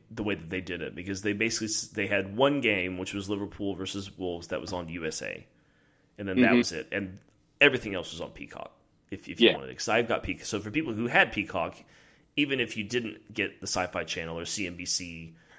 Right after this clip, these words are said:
Speaker 1: or Golf Channel, I think, I think Brentford, or Burnley, uh, Newcastle was,
Speaker 2: Newcastle
Speaker 1: was,
Speaker 2: was,
Speaker 1: was,
Speaker 2: yeah,
Speaker 1: was
Speaker 2: no, I
Speaker 1: Golf,
Speaker 2: was watching the
Speaker 1: Golf
Speaker 2: Golf
Speaker 1: Channel.
Speaker 2: Channel.
Speaker 1: Yeah.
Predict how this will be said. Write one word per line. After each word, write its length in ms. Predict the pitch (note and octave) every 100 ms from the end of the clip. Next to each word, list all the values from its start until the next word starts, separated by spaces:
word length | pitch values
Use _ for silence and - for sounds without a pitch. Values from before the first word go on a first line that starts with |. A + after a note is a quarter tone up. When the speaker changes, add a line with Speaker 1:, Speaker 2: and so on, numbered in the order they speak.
| - _
Speaker 1:
or 60 | E2+
Golf 320 | D#2+ G2+ -
Channel, 320 | - E2+ E2+
I 40 | D2
think, 280 | - - - -
I 20 |
think 220 | - A#2 - - _ -
Brentford, 320 | G#2 - -
or 160 | F#2+ F2+
Burnley, 600 | E2 G2+ G2+ F#2 F2+ D#2+
uh, 320 | D2+ C2+ C2 D2 _ _
Newcastle 420 | F#2+ F2+ D2+ - D3
was, 100 | C#3
Speaker 2:
Newcastle 260 | C3 A#2+ B2
Speaker 1:
was, 40 |
Speaker 2:
was, 180 | A2 - -
Speaker 1:
was, 280 | F#2 D2 -
Speaker 2:
yeah, 100 | C3
Speaker 1:
was 60 | B2+
Speaker 2:
no, 60 |
I 20 | C3
Speaker 1:
Golf, 100 | C3+
Speaker 2:
was 120 | C3
watching 220 | C#3 C3+
the 60 | F2+
Speaker 1:
Golf 40 |
Speaker 2:
Golf 80 | C3
Speaker 1:
Channel. 140 | A#2+ A#2+
Speaker 2:
Channel. 260 | G#2+ - - _ _ -
Speaker 1:
Yeah. 120 | -